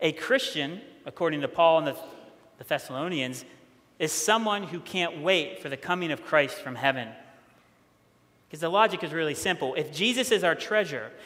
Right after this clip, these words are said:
if he is our hope, our loved one, our desire, not just the things he does for us, but he in himself, is he the one we treasure and look forward to being with,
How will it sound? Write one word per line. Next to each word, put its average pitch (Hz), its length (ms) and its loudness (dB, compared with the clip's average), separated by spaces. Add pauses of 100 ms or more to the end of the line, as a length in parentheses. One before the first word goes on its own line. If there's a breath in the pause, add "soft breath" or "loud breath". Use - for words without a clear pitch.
if 226 140 0
he 226 140 4
is 180 100 2
our 156 140 8
hope, 180 440 4
our 147 160 2
loved 190 280 4
one, 160 180 0
our 139 120 0
desire, 160 460 6 (180 loud breath)
not 262 180 2
just 320 160 -8
the 285 80 -6
things 269 240 -4
he 240 80 -4
does 220 220 4
for 156 200 2
us, 139 100 0
but 160 200 0
he 269 300 0
in 233 100 -2
himself, 180 1000 2 (300 loud breath)
is 180 160 0
he 262 420 -2
the 214 140 0
one 196 360 0
we 156 140 -2
treasure 165 560 0
and 147 140 -4
look 156 140 -2
forward 196 340 0
to 143 60 -4
being 175 320 -4
with, 123 220 -4